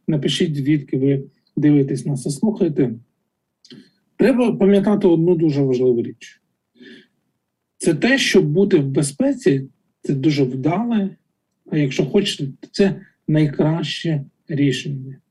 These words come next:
Чому? Тому що людське життя — це найвища цінність. Да? Бог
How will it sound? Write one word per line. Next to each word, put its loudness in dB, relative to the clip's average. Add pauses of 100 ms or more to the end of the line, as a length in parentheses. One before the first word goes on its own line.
(460)
Чому? 2
Тому 2
що 0
людське 0
життя — -2
це 0
найвища 2 (120)
цінність. -8
Да? 0
Бог 0